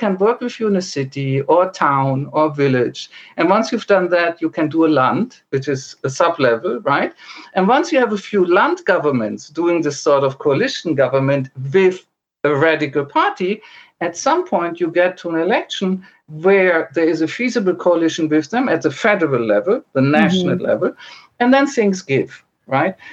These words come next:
Speaker 1: So the reason why he's in such hot water right now is that everybody in Germany understands this. This, this is basic arithmetic of the German political system. So he basically said, "Well, you know what? They are beyond the pale,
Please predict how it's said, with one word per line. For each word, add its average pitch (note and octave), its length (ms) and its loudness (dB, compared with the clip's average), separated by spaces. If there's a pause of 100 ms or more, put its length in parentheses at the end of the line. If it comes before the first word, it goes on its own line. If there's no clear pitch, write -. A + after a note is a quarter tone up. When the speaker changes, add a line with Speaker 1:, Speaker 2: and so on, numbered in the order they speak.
(120)
Speaker 1:
So G3 440 2
the E3 140 0
reason G#3+ 460 -4
why D#3 200 2
he's D#3 340 0
in D3 60 -4
such D#3+ 300 -2
hot - 180 -4 (100)
water A#3+ 220 0
right C3 260 0
now C#3 160 0
is C#3 120 -8
that E3+ 120 0
everybody G3 420 2
in E3 80 0
Germany D3 280 0
understands C3+ 640 0
this. - 200 -14
This, D3+ 200 -4 (120)
this D#3 180 0
is C#3+ 180 -6 (140)
basic F3 520 2
arithmetic C#3+ 600 0
of C3 140 -2
the C#3 100 -6
German C3 280 0
political B2+ 460 -6
system. G#3 380 -4 (300)
So F3+ 260 4
he F#3 140 0
basically F#3+ 720 0
said, D3 580 0
"Well, A#3 320 2 (100)
you A3 100 -4
know B3+ 180 2 (160)
what? D4+ 280 -2 (320)
They A3 120 4
are A#3+ 200 4
beyond B3+ 320 0
the A3+ 80 -2
pale, C4+ 480 0